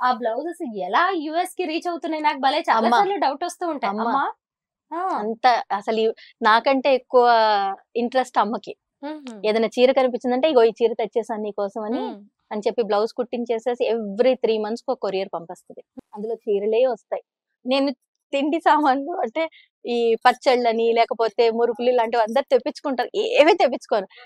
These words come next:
Speaker 2: నాకు కొరియర్ వచ్చిందంటే మా వారు అటు, "ఆ, ఇంక నీదే కదా" అని వెళ్ళిపోతారు. ఎందుకంటే అందులో
Speaker 1: చీరలే
Speaker 2: చీరలు,
Speaker 1: తప్ప
Speaker 2: డ్రెస్సులు
Speaker 1: మాకు
Speaker 2: తప్పితే
Speaker 1: ఉపయోగపడేవి
Speaker 2: ఏమీ
Speaker 1: ఏమి ఉండవు.
Speaker 2: ఏమీ ఉండవు. అమ్మ చాలా ఇంట్రెస్ట్ గా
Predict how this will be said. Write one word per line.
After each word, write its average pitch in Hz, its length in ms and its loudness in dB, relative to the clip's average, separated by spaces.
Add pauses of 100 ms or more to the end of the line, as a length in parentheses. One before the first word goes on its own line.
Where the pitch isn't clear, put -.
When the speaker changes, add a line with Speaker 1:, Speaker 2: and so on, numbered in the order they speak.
(120)
Speaker 2:
నాకు 220 280 4
కొరియర్ 247 300 6
వచ్చిందంటే 269 520 -2
మా 294 140 6
వారు 240 200 8
అటు, 247 280 2
"ఆ, 254 140 10
ఇంక 226 180 0
నీదే 262 280 6
కదా" 554 180 6
అని 330 100 4
వెళ్ళిపోతారు. 262 500 4
ఎందుకంటే 320 300 0
అందులో 370 220 4
Speaker 1:
చీరలే 302 340 4
Speaker 2:
చీరలు, 440 200 10
Speaker 1:
తప్ప 453 80 8
Speaker 2:
డ్రెస్సులు 403 440 6
Speaker 1:
మాకు 415 120 6
Speaker 2:
తప్పితే 392 220 6
Speaker 1:
ఉపయోగపడేవి 320 440 6
Speaker 2:
ఏమీ 180 120 6
Speaker 1:
ఏమి 285 80 -6
ఉండవు. 262 520 -4 (560)
Speaker 2:
ఏమీ 240 240 2
ఉండవు. 214 240 0
అమ్మ 233 180 -2 (140)
చాలా 202 280 2
ఇంట్రెస్ట్ 202 480 -8
గా 208 380 -2